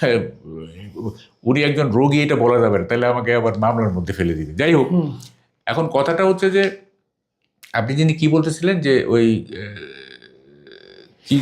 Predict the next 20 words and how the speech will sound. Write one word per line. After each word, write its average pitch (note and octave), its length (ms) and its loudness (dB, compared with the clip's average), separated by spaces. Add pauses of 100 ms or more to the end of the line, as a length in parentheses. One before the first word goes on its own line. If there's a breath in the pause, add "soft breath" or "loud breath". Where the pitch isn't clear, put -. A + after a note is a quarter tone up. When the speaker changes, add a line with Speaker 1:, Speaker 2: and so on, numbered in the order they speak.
(140)
Speaker 1:
কি D#3 140 4
Speaker 2:
মানে A3 160 4
Speaker 1:
প্রশ্ন? A#3 180 4
Speaker 2:
ওনারা, B3+ 280 6
মানে G#3+ 220 0 (160)
ওনাকে, G3+ 440 2
এ, E3 480 0
সাপোর্ট G#3+ 640 0
করতে B3+ 360 0
যেয়ে C3 260 -2 (100)
Speaker 1:
হ্যাঁ। F2+ 200 -10 (360 soft breath)
Speaker 2:
দলীয়ভাবে A3+ 720 4
কি A#3 120 -2
ক্ষতিগ্রস্ত F3+ 540 -2
হচ্ছেন C#3+ 300 -8
কিনা? B2 340 -12
Speaker 1:
হ্যাঁ, G3+ 140 2
Speaker 2:
সেটাই। F#3 160 2
Speaker 1:
হচ্ছে। F#3 280 -2
ও, E3 380 2